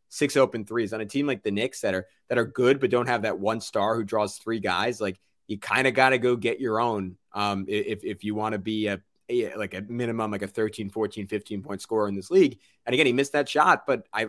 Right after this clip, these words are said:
I like him seeking that out and taking it because these past, like, forty or fifty games, he, he just, he just would not have taken that shot. So I love that from him. Um, I wanted to wrap up by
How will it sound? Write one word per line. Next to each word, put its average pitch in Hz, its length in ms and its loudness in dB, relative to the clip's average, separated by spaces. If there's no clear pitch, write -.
I 117 80 -2
like 110 380 -2
him 110 260 -4
seeking 127 500 -2
that 113 160 2
out 113 180 2
and 113 100 -6
taking 135 340 -2
it 98 120 -4
because 104 300 -4
these 107 140 -6
past, 123 400 2
like, 107 160 -4
forty 123 300 2
or 110 40 2
fifty 127 300 -4
games, 147 400 0
he, 117 200 -10
he 123 120 -6
just, 120 240 -10
he 120 140 -8
just 117 180 -8
would 107 220 -4
not 104 340 0
have 110 120 -2
taken 107 260 2
that 98 120 -2
shot. 98 240 0
So - 80 -6
I 104 60 0
love 135 200 2
that 135 220 6
from 101 140 -4
him. 104 260 -2
Um, 107 360 4
I 131 120 4
wanted 151 180 6
to 143 80 4
wrap 127 280 4
up 113 260 0
by 107 440 2